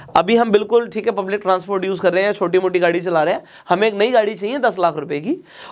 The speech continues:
और उसके लिए मेरा एक टाइम होराइजन है कि भैया मुझे तीन साल में तो अब गाड़ी बदलनी है।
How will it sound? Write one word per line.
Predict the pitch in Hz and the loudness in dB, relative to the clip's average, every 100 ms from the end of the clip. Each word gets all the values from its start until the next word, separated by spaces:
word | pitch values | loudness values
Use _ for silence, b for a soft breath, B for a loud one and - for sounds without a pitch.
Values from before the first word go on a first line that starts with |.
| - | 2
और | 247 - | 2 2
उसके | 262 226 302 330 | 2 2 -2 0
लिए | 277 302 | 0 2
मेरा | 269 285 | 4 2
एक | 277 | 0
टाइम | 240 247 | -4 -2
होराइजन | 240 220 220 | -2 -2 -2
है | 226 | -4
कि | 240 | -2
भैया | 226 269 | 2 2
मुझे | 285 | 0
तीन | 285 254 254 | -4 -4 0
साल | 254 233 | 2 2
में | 226 | 0
तो | 247 | -4
अब | 220 | 0
गाड़ी | 208 233 | -2 -2
बदलनी | 175 160 135 | -6 -6 -8
है। | 117 - | -12 -16